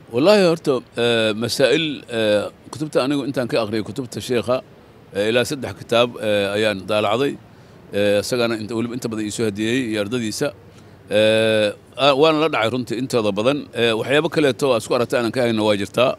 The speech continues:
oo, oo maaragtay aanan, eh, maaragtay anigu, eh, masalan waxa ku qoran aanan ku qanacsanayn, laakiin sheekh aanu cudur daaraayo oo aanu arkaayo inuu maaragtay, eh, asaga laftiisa ku ijtihaaday. Dadka caalimkaana, ninku caalimka hadduu ijtihaado, ee uu gifana, ajiruu leeyahay. Hadduu asiibana, laba ajiruu leeyahay.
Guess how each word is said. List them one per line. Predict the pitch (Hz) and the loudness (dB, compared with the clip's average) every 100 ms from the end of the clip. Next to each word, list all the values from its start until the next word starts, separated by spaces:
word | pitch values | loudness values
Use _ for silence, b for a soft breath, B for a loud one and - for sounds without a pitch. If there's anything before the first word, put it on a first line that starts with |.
| - | -6
oo, | 98 104 98 B B B B - | -4 -4 -4 B B B B -2
oo | 107 | 0
maaragtay | 117 120 107 117 107 | 4 4 2 -2 -2
aanan, | 113 113 104 | -2 -4 -4
eh, | 107 104 | 0 0
maaragtay | 104 113 101 - 110 | 0 0 -2 -2 0
anigu, | 131 123 104 110 | 2 0 -2 -4
eh, | 110 107 113 | -2 -2 -2
masalan | 127 120 120 | -2 -2 -2
waxa | 113 | -2
ku | 135 | -2
qoran | 113 110 110 | 0 0 -2
aanan | 107 | -4
ku | |
qanacsanayn, | 135 120 107 127 135 123 | -4 -4 -2 -2 0 2
laakiin | 113 - 170 - B B | 2 2 -2 -4 B B
sheekh | - 156 127 | 0 4 4
aanu | 120 120 | 2 0
cudur | 151 113 | -2 4
daaraayo | 123 123 107 123 - | 6 6 4 2 0
oo | 101 101 104 | 0 -2 -2
aanu | 120 | -2
arkaayo | 127 120 107 107 | -4 0 0 0
inuu | 113 | 0
maaragtay, | 113 107 98 110 98 107 | 0 0 0 -4 -4 -4
eh, | 104 | -2
asaga | 147 131 | -2 -2
laftiisa | 113 - | -4 -8
ku | 143 | -6
ijtihaaday. | 127 117 110 135 - B B B - | -4 2 2 2 -4 B B B -10
Dadka | 113 120 | -2 2
caalimkaana, | 107 135 139 127 120 120 | 4 4 2 2 2 0
ninku | 123 | -2
caalimka | 117 117 143 120 | 0 2 2 0
hadduu | 117 127 131 | -2 0 -4
ijtihaado, | - 117 110 107 95 B B B - | -2 0 2 2 -2 B B B -2
ee | 127 | 0
uu | 127 123 | 2 0
gifana, | 107 117 151 127 82 | 0 2 2 2 0
ajiruu | 139 139 127 131 | -2 2 4 6
leeyahay. | 131 113 107 | 4 4 2
Hadduu | 110 151 | 2 0
asiibana, | 127 - 131 131 | 0 -2 0 4
laba | 143 | 4
ajiruu | 135 143 139 | 2 2 2
leeyahay. | 139 110 120 | 4 4 2